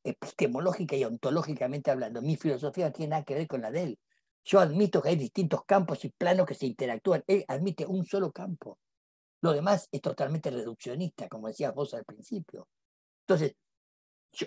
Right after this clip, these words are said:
la interdisciplina supone acuerdos básicos entre los investigadores. Acuerdos básicos respecto a cómo conciben el mundo y cómo piensan conocerlo.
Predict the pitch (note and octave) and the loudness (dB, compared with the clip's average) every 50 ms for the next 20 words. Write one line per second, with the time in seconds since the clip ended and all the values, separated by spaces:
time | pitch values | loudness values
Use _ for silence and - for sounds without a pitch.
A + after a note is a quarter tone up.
0 | - - C3 B2 C#3 C3+ - - F#3 F#3 D3+ - E3 D3 C3+ - E3 D#3+ A#3+ A#3 | -4 -2 2 4 4 4 4 4 2 4 4 4 2 2 0 -2 2 4 4 4
1 | - - - - - - F#3 D3 - _ - A#3 B3+ C4 B3 B3 - - C#3 A#2+ | 4 4 -2 -4 2 2 2 2 2 _ 4 6 8 8 8 6 4 2 -2 -2
2 | - - - G#3+ A3+ A3 G3 D#3+ - - B2+ D#3 F#3+ G3 - - - D#3+ B2 - | -2 0 4 4 6 6 4 0 -2 -4 -2 -2 -2 -2 -4 -8 -12 -10 -8 -8
3 | G#2 F#2 - B2 G2+ - A2+ G#2 G2+ - A2+ A2 G#2 G#2+ - - - G2+ G#2 G#2+ | -10 -8 -8 -12 -12 -10 -12 -14 -12 -14 -14 -14 -14 -14 -12 -12 -10 -10 -10 -10
4 | G2 F2+ E2+ E2 - _ _ _ _ _ _ _ _ - - - A#3 A3 F#3 D3+ | -10 -10 -12 -12 -16 _ _ _ _ _ _ _ _ -12 -2 2 4 4 4 4
5 | C3+ G3+ G3+ F#3+ G3 F#3 C#3 A2+ - F#3+ E3 - D3+ - - F#3+ F#3+ F3+ - - | 6 4 4 6 4 4 2 4 2 2 4 4 2 4 4 2 2 2 0 -2
6 | B2+ B2 - F#3 F3+ D#3 C3+ A#2+ A2+ B2+ G3 G3+ D#3+ C3 A2 G#2 G2+ A2 - - | -6 -2 0 0 2 2 0 -2 -2 -2 -2 0 -2 -2 -4 -6 -10 -6 -4 -2
7 | F#3 F#3+ E3+ - - F#3+ G3+ D#3+ - E3 D#3 - C3 A2+ A#2 A#2+ - F#3+ G#3 F3 | 0 0 0 2 2 2 2 2 0 -2 -4 -4 -6 -8 -8 -2 4 4 4 4
8 | G#2+ G2 F#2 F2+ - | 4 -2 -12 -16 -18